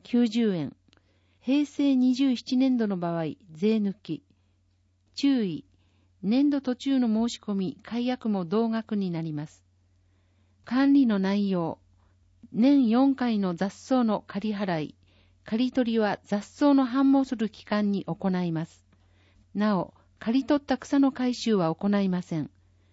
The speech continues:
希望する場合は、個別に業者に依頼してください。受託の条件。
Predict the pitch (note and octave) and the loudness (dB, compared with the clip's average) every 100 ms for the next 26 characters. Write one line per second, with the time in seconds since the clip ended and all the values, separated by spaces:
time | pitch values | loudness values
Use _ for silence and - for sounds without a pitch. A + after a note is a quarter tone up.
0 | _ _ _ _ - A#3+ C#4+ D4 C#4+ B3 | _ _ _ _ -4 0 2 2 0 0
1 | G3+ G#3 G#3 F#3 E3 - _ - G#3 C4 | 2 2 0 0 -2 -6 _ -10 -2 0
2 | C4 C4 B3 G#3 A#3+ B3 A3+ G3 F3 G3 | 0 0 2 2 0 0 -2 -2 0 -2
3 | G#3+ - F#3 E3+ E3+ - D3 - _ _ | -2 -4 -8 -6 -6 -6 -8 -10 _ _
4 | _ _ _ _ _ _ _ _ _ - | _ _ _ _ _ _ _ _ _ -2
5 | G#3+ C#4 C#4 C4+ C4 A3+ A3+ G#3+ F3 D3 | 0 0 2 4 4 4 4 2 -4 -4